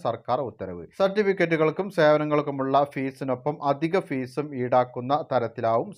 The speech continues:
സംവിധാനം. നിലവിൽ ആറ് കോർപ്പറേഷനുകളും എൺപത്തിയേഴ് മുനിസിപ്പാലിറ്റികളിലുമായാണ്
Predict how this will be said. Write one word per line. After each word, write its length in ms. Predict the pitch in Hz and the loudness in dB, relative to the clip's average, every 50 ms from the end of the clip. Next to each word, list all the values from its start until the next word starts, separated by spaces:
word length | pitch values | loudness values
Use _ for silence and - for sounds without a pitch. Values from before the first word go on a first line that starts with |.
| - | -8
സംവിധാനം. 480 | 123 110 107 110 107 113 117 131 170 214 208 _ _ _ _ _ _ - 170 | -6 -6 -6 -4 -4 -2 -2 -2 -4 -6 -8 _ _ _ _ _ _ -2 0
നിലവിൽ 300 | 175 190 202 214 233 240 - - 170 170 175 | 4 6 6 6 6 4 4 4 6 8 8
ആറ് 180 | 190 202 214 214 - 170 | 8 6 4 2 2 4
കോർപ്പറേഷനുകളും 920 | 160 160 160 156 - 160 160 151 147 147 - 143 135 131 139 143 165 208 202 - 160 147 | 4 4 4 2 0 0 2 2 2 0 -4 -6 -4 0 2 2 2 2 0 -2 -2 -2
എൺപത്തിയേഴ് 520 | 156 156 175 170 170 175 165 170 175 202 180 156 | 0 0 0 0 0 0 2 2 2 2 0 -2
മുനിസിപ്പാലിറ്റികളിലുമായാണ് 1400 | 147 147 139 - 170 165 - 160 156 151 147 147 - 147 143 147 143 143 147 143 139 127 123 123 120 120 131 147 | -4 -4 -4 -8 -10 -4 2 4 4 4 4 2 -4 -4 -2 -2 -2 0 -2 0 2 2 4 4 4 4 2 0